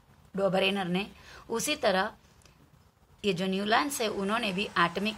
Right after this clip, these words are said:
मास के ऊपर ही, एटॉमिक मा-, मास के बेसिस पे ही ये एलिमेंट्स को अरेंज किया।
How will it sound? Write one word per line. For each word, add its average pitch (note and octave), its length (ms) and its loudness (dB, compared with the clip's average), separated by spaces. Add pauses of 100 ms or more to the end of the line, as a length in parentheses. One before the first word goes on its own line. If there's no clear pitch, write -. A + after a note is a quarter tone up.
मास F3 260 2
के A#3 140 -2
ऊपर F3+ 320 0
ही, G3 240 2
एटॉमिक G3 540 -2
मा-, F#3 300 0
मास F#3+ 240 2
के A#3 140 2
बेसिस F3+ 380 -4
पे F#3+ 140 -4
ही A3+ 240 -2 (760)
ये F3 380 0 (160)
एलिमेंट्स F3+ 340 0
को G#3+ 160 -4
अरेंज D#3+ 480 -2
किया। C#3+ 260 -8